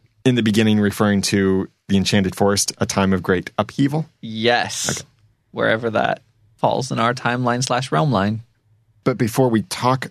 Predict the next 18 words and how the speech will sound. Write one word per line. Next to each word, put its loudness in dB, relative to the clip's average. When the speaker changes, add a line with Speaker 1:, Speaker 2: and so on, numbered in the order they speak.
Speaker 1:
about 0
that, 0
the 0
one 2
other 4
thing 0
in 2
this 0
Storybrooke 0
timeline, 0
and 2
even 2
just 0
the 2
Once 2
Upon 2
a 2
Time 0